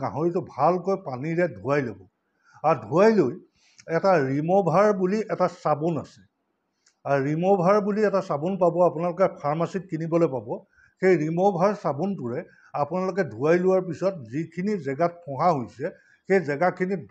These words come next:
ভালকৈ সেই চাবোনটো সানি দিব। আৰু ভালকৈ সানি দিয়াৰ পিছত, আহ, ঠিক তেনেকৈ থৈ দিব, আকৌ ধুই নিদিব যে চাবোন সনাৰ পিছত যে আকৌ ধুৱাই দিয়ে,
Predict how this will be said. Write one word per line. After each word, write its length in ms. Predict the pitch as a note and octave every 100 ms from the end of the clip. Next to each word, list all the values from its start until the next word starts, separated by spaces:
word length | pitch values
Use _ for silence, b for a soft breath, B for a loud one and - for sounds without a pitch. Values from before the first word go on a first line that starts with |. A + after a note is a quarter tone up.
| -
ভালকৈ 420 | D#3 F#3+ F#3+ G3+
সেই 200 | G3+ F#3 E3+
চাবোনটো 520 | C3+ A#2+ F3 F#3 G#3 A#3 b b _ -
সানি 260 | E3 F3
দিব। 160 | C#3+ G#2 F#2+ _ _ b b b b -
আৰু 100 | D3
ভালকৈ 420 | A#2+ F3+ G3+ B3 A#3+
সানি 240 | - D3 G3
দিয়াৰ 240 | G#3+ A#3 A3+
পিছত, 380 | D#3+ - E3+ - - b b b b
আহ, 340 | C#3+ D3+ D#3+ D#3+
ঠিক 200 | - G3+
তেনেকৈ 300 | F#3 E3+ F#3
থৈ 220 | G#3 G3 F#3+
দিব, 160 | F#3+ G#3+ -
আকৌ 240 | D3+ - G#3
ধুই 360 | B2 A#2+ G#3+
নিদিব 340 | G3+ D#3+ C#3 G2+ A#2 B2
যে 120 | C3 E3
চাবোন 340 | - C3+ F3
সনাৰ 320 | G3 D3+ D#3+ F3+
পিছত 280 | F3 F#3 F3
যে 80 |
আকৌ 200 | F#3 B3+
ধুৱাই 320 | E3 A#2 D#3+ F3+
দিয়ে, 200 | B2+